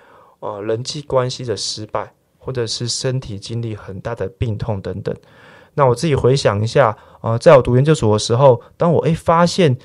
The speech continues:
诶，毕业怎么这么困难的时候呢，就有过类似的感觉，觉得那个当时候自己真的是很惨，然后向上帝呼喊呢，好像也没有得到及时的回应。那，呃，不知道大家怎么看待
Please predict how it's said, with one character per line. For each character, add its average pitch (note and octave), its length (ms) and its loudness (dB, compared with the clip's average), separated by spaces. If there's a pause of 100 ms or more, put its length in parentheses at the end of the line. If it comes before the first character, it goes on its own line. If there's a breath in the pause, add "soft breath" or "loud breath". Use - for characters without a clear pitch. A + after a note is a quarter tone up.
(180 soft breath)
诶， F3+ 80 -2
毕 G3 320 -2
业 G3 160 4
怎 G#2+ 200 -2
么 F#2 200 0
这 - 240 2
么 C3+ 240 2
困 G#2+ 300 4
难 - 160 -10
的 G2 100 -6
时 G2+ 240 -6
候 B2 220 2
呢， G#2+ 200 -4 (320 loud breath)
就 C#3 140 -2
有 G#2 80 2
过 A#2+ 200 0
类 A#2+ 200 0
似 - 160 -8
的 A2+ 80 0
感 - 300 -8
觉， - 260 -18 (300 soft breath)
觉 B2+ 160 -2
得 D3+ 80 8
那 D#3+ 80 4
个 C3+ 100 0
当 D3 260 -2
时 D3 120 -4
候 C3 100 0
自 C3 100 -10
己 B2+ 60 -8
真 C#3 160 -4
的 A#2+ 40 -2
是 C#3 120 -4
很 G#2+ 320 -6
惨， - 260 -8 (360 soft breath)
然 G#2+ 120 -4
后 A#2+ 80 0
向 C3 220 0
上 C3 240 0
帝 C3 160 -6
呼 C#3+ 260 -2
喊 B2 200 -2
呢， F#2+ 180 -4 (160 loud breath)
好 F#2+ 260 -12
像 C3 240 0
也 F#2+ 140 -6
没 F#2+ 140 -4
有 G#2 120 0
得 F#2+ 200 -6
到 A2+ 220 0
及 G#2 260 -12
时 - 180 -8
的 G2+ 160 -4
回 F#2+ 240 -8
应。 G#2 240 -12 (960 soft breath)
那， C#3+ 260 0 (280 soft breath)
呃， A#2 220 -2
不 D#3 140 2
知 E3 80 6
道 D3+ 60 8
大 C#3+ 120 4
家 C#3+ 60 6
怎 A2+ 140 0
么 G2+ 100 -2
看 D3 340 0
待 B2+ 300 2